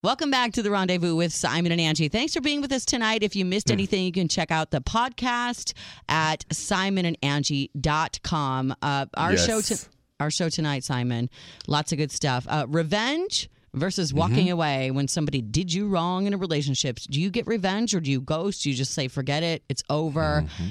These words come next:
Speaker 1: That came from a great Reddit story that we read. And then being single for Valentine's Day. Simon Marcel, our single stud, single for Valentine's Day. That's okay.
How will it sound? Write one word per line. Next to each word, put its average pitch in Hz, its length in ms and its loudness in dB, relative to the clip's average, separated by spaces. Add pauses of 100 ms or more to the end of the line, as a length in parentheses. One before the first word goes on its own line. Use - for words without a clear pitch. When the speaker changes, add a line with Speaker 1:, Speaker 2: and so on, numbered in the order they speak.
(240)
Speaker 1:
That 147 140 -2
came 156 180 0
from 147 160 -2
a 127 40 -2
great 135 440 -2
Reddit 139 340 0
story 123 320 0
that 120 140 0
we 123 100 0
read. 123 300 0
And 170 160 -2
then 165 360 -2
being 226 280 0
single 170 260 0
for 170 140 0
Valentine's 143 680 0
Day. 156 400 0 (320)
Simon 190 320 0
Marcel, 190 420 2
our 226 460 2
single 175 340 -2
stud, 220 520 0 (320)
single 208 420 0
for 190 140 0
Valentine's 208 560 2
Day. 220 180 4
That's 247 200 2
okay. 294 360 0